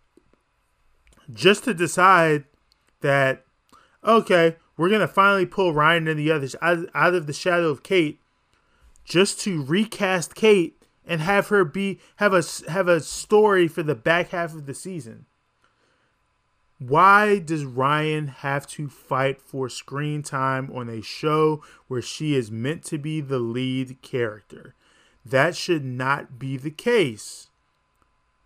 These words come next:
That should not be the case. And yet, these are the decisions that get made. And the, the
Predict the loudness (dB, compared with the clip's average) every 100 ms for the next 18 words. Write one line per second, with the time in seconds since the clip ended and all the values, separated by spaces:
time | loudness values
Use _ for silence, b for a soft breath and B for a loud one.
0 | -2 2 2 -2 -4 -4 -4 -6 0 2
1 | 2 -2 -16 _ -14 -6 -4 -4 -8 _
2 | -14 -14 -12 -4 -4 -4 -8 -18 -20 _
3 | _ _ _ _ _ _ _ _ _ _
4 | _ -6 -6 -6 -2 0 -2 -8 -20 _
5 | _ _ _ -6 -4 -2 -2 2 2 0
6 | -4 -8 2 2 2 -2 -4 -2 -2 -4
7 | -6 -8 -8 -10 -4 0 0 -4 -12 _
8 | _ _ b b b -2 0 -2 -6 _
9 | _ _ _ _ _ _ -12 -4 -2